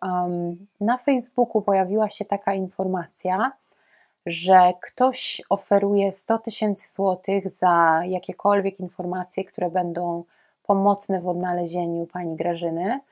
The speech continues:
I, i tą osobą był niejaki Sardar, który, em, również mieszkał w Londynie i początkowo, em, przedstawiał się jako, jako przyjaciel pani Grażyny.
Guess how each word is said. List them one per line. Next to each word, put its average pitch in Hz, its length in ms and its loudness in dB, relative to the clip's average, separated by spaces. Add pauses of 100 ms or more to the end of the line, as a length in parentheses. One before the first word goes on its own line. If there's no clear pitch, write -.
(440)
I, 190 480 -2
i 180 60 -10
tą 190 220 0
osobą 214 520 2
był 180 280 0
niejaki 180 640 -2
Sardar, 185 680 6
który, 185 320 -6
em, 170 800 0 (520)
również 185 360 -2
mieszkał 185 360 -2
w 165 60 -8
Londynie 175 600 0
i 165 140 -4 (560)
początkowo, 175 960 2 (140)
em, 165 480 -8 (720)
przedstawiał 185 640 2
się 180 160 -6
jako, 170 460 -4
jako 170 220 -6
przyjaciel 185 720 -2
pani 190 280 -4
Grażyny. 190 640 0